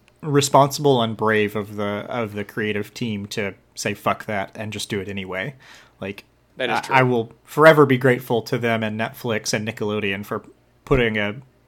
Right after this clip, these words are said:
Speaker 1: cartoon on the air that kids are gonna watch with their parents, and it's going to tell the kids, like,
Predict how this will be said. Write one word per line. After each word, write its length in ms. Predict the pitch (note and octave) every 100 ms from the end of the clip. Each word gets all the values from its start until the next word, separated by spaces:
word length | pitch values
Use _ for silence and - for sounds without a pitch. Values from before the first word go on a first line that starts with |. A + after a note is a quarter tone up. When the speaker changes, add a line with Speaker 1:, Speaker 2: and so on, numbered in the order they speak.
| _
Speaker 1:
cartoon 380 | - A#2+ C3 A#2
on 120 | A2
the 140 | A2
air 140 | A2 A2
that 140 | A2+
kids 220 | - A#2 A#2+
are 60 |
gonna 180 | A2+ A2
watch 200 | G#2 A2
with 100 | A#2
their 100 | A#2
parents, 500 | A2 A2+ G#2+ G#2 -
and 140 | - G#2+
it's 100 | -
going 160 | A#2
to 60 | G#2+
tell 160 | A#2+ G#2
the 80 |
kids, 400 | G#2+ G#2+ G2+ -
like, 240 | A2 G2